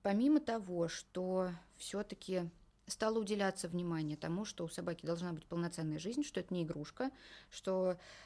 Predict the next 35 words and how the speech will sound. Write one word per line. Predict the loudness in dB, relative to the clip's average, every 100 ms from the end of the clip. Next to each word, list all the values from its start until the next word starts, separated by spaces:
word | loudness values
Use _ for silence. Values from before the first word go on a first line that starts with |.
| -12
м, | -4 0 0 0 0 4
помимо | 4 4 2
сидения | 0 2 2 2
на | 0
диване | 0 0 2 2
у |
нее | 2
должно | 0 0 -2
быть | -4
какое-то | -6 -2 -2 -2
дело | -2 0 0
жизни, | -2 -2 -4
в | -6
котором | -8 -2 0 0
она | 0 -2
действительно | -2 -4 -6 -4 -2 0
реализовывается. | 0 0 -2 0 0 0 -4 -4 -6 -8 -10 -18 -16 -16 -18 -6
М, | 0 2 2 0 -2 -6 -18 -12 -4
есть | 0 0 0
же | 0
еще | 0 0 4 6 6 4
вариант | 2 0 0 0
того, | -2 0 0
как | 2 2
это | 0 -4
происходит. | -4 -2 -4 -4 -4 -4 -6
И | -4
если | -2 -2 -2
мы, | 0
например, | 0 -2 -2 0 0 -2
на | -2 -2
несколько | 0 -2 -4 -8 -4
лет | -2 -2
назад | -2 -2 -4
отмотаем, | -6 -2 0 2 0